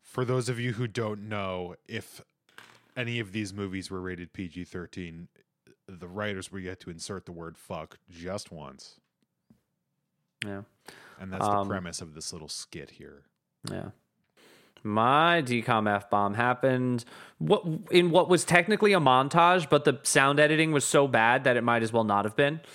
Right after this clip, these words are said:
Speaker 1: <laughs>
Speaker 2: Um, it, uh, Alex is, no, his name is Andrew. Andrew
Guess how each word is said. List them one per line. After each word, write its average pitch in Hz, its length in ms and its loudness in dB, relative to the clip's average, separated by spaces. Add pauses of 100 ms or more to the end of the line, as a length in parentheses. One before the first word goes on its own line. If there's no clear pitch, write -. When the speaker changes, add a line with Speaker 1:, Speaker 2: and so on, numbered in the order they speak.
(120)
Speaker 1:
<laughs> 196 140 -2 (1040)
Speaker 2:
Um, 117 460 0 (480)
it, 147 320 0 (320)
uh, 135 360 4 (120)
Alex 156 420 4
is, 151 460 -6
no, 123 220 2
his 117 160 -2
name 123 100 0
is 113 80 -2
Andrew. 104 420 -2
Andrew 127 540 2